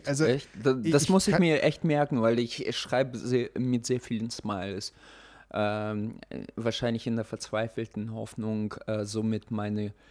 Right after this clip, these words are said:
Speaker 2: Gefühle <laughs> und Emotionen zu transportieren. <laughs>
Speaker 1: Nee, aber ich, ich erwische mich ja auch oft dabei, dass ich Smileys verwende, weil ich, äh, weil wenn man, grad wenn man per Du ist oder wenn man irgendwie bestimmte Dinge auf eine bestimmte Art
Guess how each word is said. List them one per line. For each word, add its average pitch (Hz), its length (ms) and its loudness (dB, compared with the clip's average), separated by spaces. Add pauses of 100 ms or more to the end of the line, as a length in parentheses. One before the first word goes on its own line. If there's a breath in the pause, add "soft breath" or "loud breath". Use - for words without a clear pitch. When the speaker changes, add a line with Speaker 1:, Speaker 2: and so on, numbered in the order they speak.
(260 soft breath)
Speaker 2:
Gefühle 127 960 -4
<laughs> - 0 -
und 156 320 0
Emotionen 135 800 0
zu 131 200 2
transportieren. 131 1080 0
<laughs> - 480 4
Speaker 1:
Nee, 202 180 8
aber 165 180 10
ich, 160 380 0
ich - 140 2
erwische 180 280 4
mich 151 120 0
ja 143 100 2
auch 165 180 4
oft - 200 -4
dabei, 135 240 0
dass 135 160 -4
ich 135 100 -4
Smileys 143 380 -4
verwende, 156 360 0 (400 loud breath)
weil 139 200 4
ich, - 360 -4
äh, 135 380 -2 (1080 soft breath)
weil 139 280 2 (100)
wenn 151 160 2
man, 175 120 2
grad 175 180 2
wenn 180 100 4
man 165 160 2
per 147 160 0
Du 170 280 0
ist 151 280 -6
oder 139 280 -2
wenn 135 100 0
man 135 320 -2
irgendwie 147 260 -4
bestimmte 156 800 0 (560 loud breath)
Dinge 160 260 4
auf 143 140 -4
eine 147 80 -4
bestimmte - 580 -6
Art - 320 -2